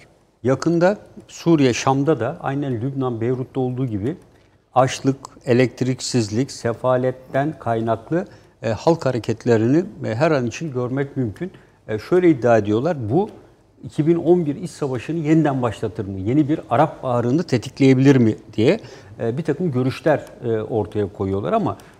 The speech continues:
öyle bir şeyin, e, olması için altı buçuk milyon mültecinin geri dönmesi gerekir. Yani, e, yirmi iki milyonluk bir o zaman Suriye'den söz ediyorduk.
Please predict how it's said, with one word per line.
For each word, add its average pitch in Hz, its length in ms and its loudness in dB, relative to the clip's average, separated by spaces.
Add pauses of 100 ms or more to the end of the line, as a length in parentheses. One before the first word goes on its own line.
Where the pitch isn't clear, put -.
öyle 147 240 0
bir 127 60 -2
şeyin, 151 400 6
e, 123 320 4 (140)
olması 139 440 0
için - 180 -6
altı 127 320 -4
buçuk 139 220 -12
milyon 139 240 0
mültecinin 131 520 2
geri 123 220 4
dönmesi 135 440 2
gerekir. 104 380 0
Yani, 107 300 -8 (340)
e, 117 80 -6 (320)
yirmi 123 320 4
iki 123 180 0
milyonluk 127 500 2
bir 107 240 0
o 113 100 0
zaman 117 260 0
Suriye'den 120 520 -4
söz 104 280 -4
ediyorduk. 101 380 -4